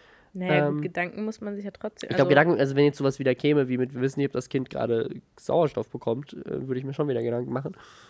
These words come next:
Speaker 2: Aber,
Speaker 1: Also da hatten
Speaker 2: ähm,
Speaker 1: mir auch
Speaker 2: ja.
Speaker 1: tatsächlich Leute geschrieben, als ich davon erzählt hab, ob das nicht auch eine etwas zu übergriffige, also es gibt da total die Diskussionen zu diesem Thema,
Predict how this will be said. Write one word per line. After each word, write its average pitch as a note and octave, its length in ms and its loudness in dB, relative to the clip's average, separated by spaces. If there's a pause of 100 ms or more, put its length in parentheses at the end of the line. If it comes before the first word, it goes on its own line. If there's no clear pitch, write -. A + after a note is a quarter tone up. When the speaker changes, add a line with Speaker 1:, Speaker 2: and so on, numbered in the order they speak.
(260)
Speaker 2:
Aber, C#3+ 380 2
Speaker 1:
Also G3+ 120 2
da G#3 140 2
hatten A#3+ 200 0
Speaker 2:
ähm, C4 40 -2
Speaker 1:
mir A#3 200 2
auch - 40 2
Speaker 2:
ja. - 60 -2
Speaker 1:
tatsächlich A3+ 360 -4
Leute G#3+ 260 0
geschrieben, A3 380 -10
als G3+ 140 -8
ich - 40 -20
davon G#3+ 220 -10
erzählt G3+ 320 -6
hab, G#3 160 -8 (520)
ob - 160 -10
das - 140 -6
nicht G#3 180 -2
auch G#3 40 2
eine G3 240 -4
etwas - 320 -6
zu - 160 -8
übergriffige, G3+ 1040 0
also G3 180 -2
es G3+ 120 -8
gibt - 160 -4
da G#3+ 80 4
total G#3+ 400 0
die A3+ 80 0
Diskussionen G3+ 960 -4 (560)
zu F#3+ 100 -12
diesem F3 240 -12
Thema, G3 500 -4